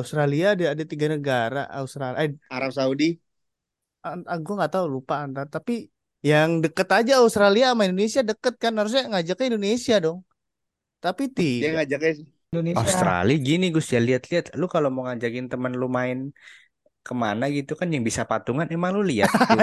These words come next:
Speaker 1: Itu
Speaker 4: temen lu
Speaker 1: dia,
Speaker 4: misalnya
Speaker 1: itu dia.
Speaker 4: lu, lu ajakin main, dia nggak lu
Speaker 1: Itu,
Speaker 4: ajakin bisa patungan,
Speaker 1: itu
Speaker 4: enggak kan?
Speaker 1: dia, itu dia. Malah
Speaker 4: Ya udah,
Speaker 1: nyusahin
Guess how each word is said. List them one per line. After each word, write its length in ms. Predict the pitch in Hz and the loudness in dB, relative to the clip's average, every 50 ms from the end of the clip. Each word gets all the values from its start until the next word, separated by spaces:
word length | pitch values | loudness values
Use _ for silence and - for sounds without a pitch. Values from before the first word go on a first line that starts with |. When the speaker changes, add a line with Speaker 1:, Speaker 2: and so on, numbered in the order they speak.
| 208 190 | 6 6
Speaker 1:
Itu 120 | - - 170 | 4 2 2
Speaker 4:
temen 40 | 165 220 | 2 4
lu 40 | 247 | 4
Speaker 1:
dia, 100 | 226 196 | 6 6
Speaker 4:
misalnya 240 | 175 160 110 110 107 | 6 4 4 2 0
Speaker 1:
itu 100 | 104 104 175 | 0 -2 -4
dia. 120 | - - 104 | -4 -4 -2
Speaker 4:
lu, 60 | 107 107 104 101 101 - - _ _ _ _ _ - - - _ 494 - _ 359 - 110 | -2 0 0 -2 -4 -6 -10 _ _ _ _ _ -10 -10 -10 _ -14 -8 _ -6 -2 2
lu 40 | 110 104 104 | 2 2 2
ajakin 320 | 101 107 101 - 113 107 107 107 | 2 0 -2 0 -2 0 0 2
main, 180 | 104 104 104 107 107 | 2 2 2 2 0
dia 80 | 110 107 | 0 0
nggak 120 | 104 104 101 | 0 0 2
lu 60 | 104 | 2
Speaker 1:
Itu, 60 | 104 104 | 2 0
Speaker 4:
ajakin 240 | 107 98 110 107 104 95 | 0 -2 -2 -2 -4 -4
bisa 140 | 85 101 98 - | -4 -4 -2 -2
patungan, 400 | 95 92 - 92 92 101 104 98 98 139 | -4 -4 -2 -4 -2 -2 -2 -2 -2 -2
Speaker 1:
itu 120 | 175 175 | 0 0
Speaker 4:
enggak 100 | - - - - | 0 0 -2 -2
kan? 100 | - - | -2 -2
Speaker 1:
dia, 60 | 180 165 160 156 | -4 -6 -8 -8
itu 120 | 151 170 165 | -8 -8 -8
dia. 80 | 165 170 170 | -4 0 4
Malah 140 | 185 196 190 185 | 4 6 6 4
Speaker 4:
Ya 60 | 175 160 165 | 2 2 2
udah, 160 | 202 214 233 | 2 2 2
Speaker 1:
nyusahin 140 | 240 214 | 2 2